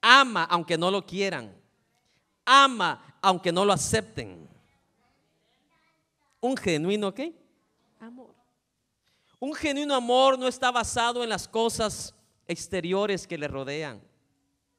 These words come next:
Este verdadero amor no se motiva, mi amado hermano, por lo que tiene o no tiene. Este amor es tan genuino que permanece, que dice la palabra, el amor verdadero nunca deja de ser.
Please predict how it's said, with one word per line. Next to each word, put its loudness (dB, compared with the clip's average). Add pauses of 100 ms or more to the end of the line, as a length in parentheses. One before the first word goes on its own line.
(880)
Este -4
verdadero 0
amor 0
no -2
se 0
motiva, 0
mi -4
amado 0
hermano, -2
por -2
lo -2
que -2
tiene 2
o 2
no 0
tiene. -6 (2500)
Este -2
amor 4
es 2
tan 0
genuino 0 (300)
que 4
permanece, -2
que 0
dice -4
la -4
palabra, 0
el 2
amor 2
verdadero 2
nunca 0
deja -2
de -4
ser. -10